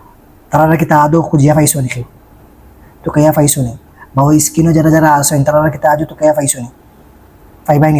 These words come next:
এখন তো কাইয়া? পাইতাই নাই। কেনে পাইতাই তারা রে? এখন তো তারা আর এই ইস্যুতে নাক গালানির কোনো কথাও নাই, কারণ এটা কোন পর্যায়ে, বুঝছো নে? তো এরা হইল গিয়া সমাজের আবর্জনা ছাড়া আর কিচ্ছু না।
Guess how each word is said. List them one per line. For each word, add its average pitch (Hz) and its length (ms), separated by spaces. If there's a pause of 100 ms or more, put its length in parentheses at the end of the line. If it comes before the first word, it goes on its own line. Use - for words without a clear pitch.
এখন 135 180
তো 131 100
কাইয়া? 117 200 (960)
পাইতাই 117 340
নাই। 104 120 (760)
কেনে 190 240
পাইতাই 123 280
তারা 113 200
রে? - 80 (580)
এখন 143 200
তো - 100
তারা 156 180
আর 151 40 (120)
এই 160 80
ইস্যুতে 156 260 (580)
নাক 143 180
গালানির 147 360
কোনো 151 180
কথাও 131 320
নাই, 104 100 (760)
কারণ 135 260
এটা 156 120 (100)
কোন 165 160
পর্যায়ে, 143 380 (440)
বুঝছো 123 300
নে? - 60 (460)
তো 170 40 (120)
এরা 202 140
হইল 220 140 (100)
গিয়া 214 120 (120)
সমাজের 170 400 (220)
আবর্জনা 196 460 (100)
ছাড়া 156 200 (100)
আর - 140
কিচ্ছু - 280 (100)
না। - 60